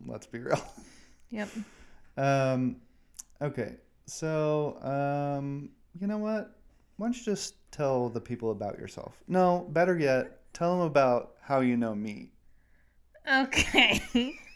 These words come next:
Speaker 2: <laughs> I know you because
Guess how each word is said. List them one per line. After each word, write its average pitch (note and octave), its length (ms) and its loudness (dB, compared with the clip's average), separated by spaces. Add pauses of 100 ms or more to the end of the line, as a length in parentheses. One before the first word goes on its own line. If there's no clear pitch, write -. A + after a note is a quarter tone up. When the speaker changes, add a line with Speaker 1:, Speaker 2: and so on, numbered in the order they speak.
(340)
Speaker 2:
<laughs> - 500 -18
I G#3 260 -2
know G#3 400 0
you G#3+ 480 -2
because G#3 640 -4